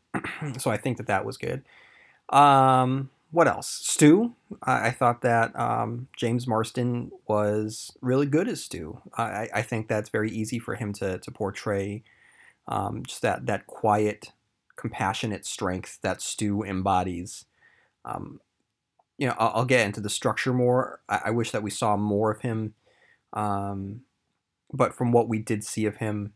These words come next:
I, I was very happy. I was very happy with, with the performance. Uh, another, uh, member of the, the Free Zone, the Free <laughs> Zone committee,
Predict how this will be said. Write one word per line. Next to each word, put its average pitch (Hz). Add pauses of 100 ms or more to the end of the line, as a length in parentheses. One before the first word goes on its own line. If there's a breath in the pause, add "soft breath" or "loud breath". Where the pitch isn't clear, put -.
(500)
I, 95 (140)
I 87
was 95 (300)
very 135
happy. 90
I -
was 90
very 101
happy 95
with, 87 (160)
with 101
the 98
performance. 87 (640 soft breath)
Uh, 101 (220)
another, 127 (240 loud breath)
uh, 123
member 127
of 117
the, 117
the 117
Free 131
Zone, 135
the 117
Free 127
<laughs> -
Zone 131
committee, 139